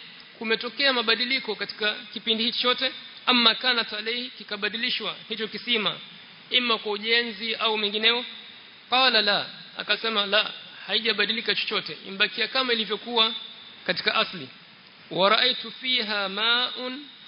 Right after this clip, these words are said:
mutaghayyirul lawn", asema na nilipochungulia ndani nikaona maji ambayo kuwa imebadilika rangi. Qala al-Imam an-Nawawi, asema al-Imam an-Nawawi,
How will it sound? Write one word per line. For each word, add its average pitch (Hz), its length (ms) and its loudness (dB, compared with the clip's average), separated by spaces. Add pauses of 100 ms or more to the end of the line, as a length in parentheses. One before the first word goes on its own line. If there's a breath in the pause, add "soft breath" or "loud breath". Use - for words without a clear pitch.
(260)
mutaghayyirul 214 920 0
lawn", 190 360 2 (300)
asema 226 540 2 (300)
na 208 100 2
nilipochungulia 226 720 0
ndani 262 400 4 (540)
nikaona 226 720 4 (360)
maji 226 720 2
ambayo 208 240 -6
kuwa 233 340 0
imebadilika 220 720 0 (640)
rangi. 180 480 4 (800)
Qala 247 180 8
al-Imam 240 380 0
an-Nawawi, 233 540 -2
asema 233 280 -4
al-Imam 226 320 -2
an-Nawawi, 240 420 0